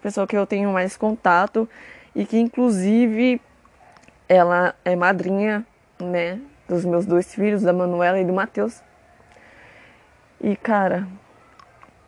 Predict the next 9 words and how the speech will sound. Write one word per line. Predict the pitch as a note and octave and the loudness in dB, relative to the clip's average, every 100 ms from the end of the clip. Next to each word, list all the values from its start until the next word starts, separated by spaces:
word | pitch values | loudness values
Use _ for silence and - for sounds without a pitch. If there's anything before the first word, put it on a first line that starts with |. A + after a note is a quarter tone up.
| _ _ _ - _ - _ - | _ _ _ -20 _ -20 _ -4
gratidão, | F3 F3 F3+ A3+ F#3+ - | 2 4 2 -2 -4 -4
de | - F3+ | -6 -2
verdade. | F#3+ F3+ - G3 | -2 -2 -4 -8
Tenho | F#3 F#3 F#3 F#3+ G#3 D4 - _ | -6 -4 -2 0 -2 -6 -14 _
irmãs | - A3 G#3 F#3 F#3+ A#3 - - - _ _ _ _ - | 0 4 4 2 0 -4 -8 -20 -20 _ _ _ _ -12
de | A3 G3 | -2 0
uma | G3 | 2
outra | F3+ F#3 A3 G#3+ | 2 0 0 2
mãe. | G3 D#3+ | 2 0